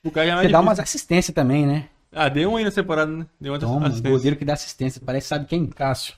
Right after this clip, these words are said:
Speaker 2: Patrick Ticão.
Speaker 3: É,
Speaker 2: Patrick
Speaker 3: mandou
Speaker 2: Ticão,
Speaker 3: pergunta?
Speaker 2: com certeza. Toda
Speaker 3: Patrick
Speaker 2: semana ele manda.
Speaker 3: Ticão.
Speaker 2: Mas,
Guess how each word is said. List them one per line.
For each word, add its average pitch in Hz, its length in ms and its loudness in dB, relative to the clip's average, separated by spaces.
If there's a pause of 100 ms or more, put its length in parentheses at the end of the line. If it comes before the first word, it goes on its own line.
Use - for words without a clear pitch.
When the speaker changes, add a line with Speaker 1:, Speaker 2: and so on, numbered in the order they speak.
(100)
Speaker 2:
Patrick 139 440 2
Ticão. 117 420 -2 (960)
Speaker 3:
É, 165 420 6
Speaker 2:
Patrick 240 160 0
Speaker 3:
mandou 226 220 4
Speaker 2:
Ticão, 190 140 4
Speaker 3:
pergunta? 208 400 0 (120)
Speaker 2:
com 120 100 -6
certeza. 131 480 -6
Toda 131 200 -6
Speaker 3:
Patrick 143 140 -4
Speaker 2:
semana 143 180 -2
ele 143 140 0
manda. 120 200 -4
Speaker 3:
Ticão. 143 500 -4
Speaker 2:
Mas, 160 1080 -2